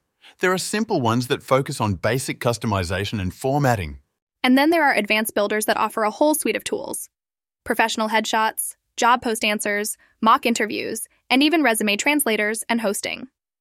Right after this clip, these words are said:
Speaker 1: Absolutely, Rosie. With services like A I applied dot co, you can generate an A T S formatted resume and cover letter for free. They even offer a job application kit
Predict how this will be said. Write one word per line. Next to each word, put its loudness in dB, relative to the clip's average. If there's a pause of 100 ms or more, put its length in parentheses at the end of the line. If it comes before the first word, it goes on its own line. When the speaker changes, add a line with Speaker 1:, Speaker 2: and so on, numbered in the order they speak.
(640)
Speaker 1:
Absolutely, 2
Rosie. 2 (500)
With 2
services -2
like 2
A 0
I 4
applied 2
dot -2
co, 2 (300)
you -2
can 0
generate 2
an -4 (120)
A 0
T -2
S -2
formatted -2
resume 0
and -2
cover 2
letter 0
for -8
free. -4 (340)
They 2
even -2
offer -2
a -2
job 2
application -4
kit -2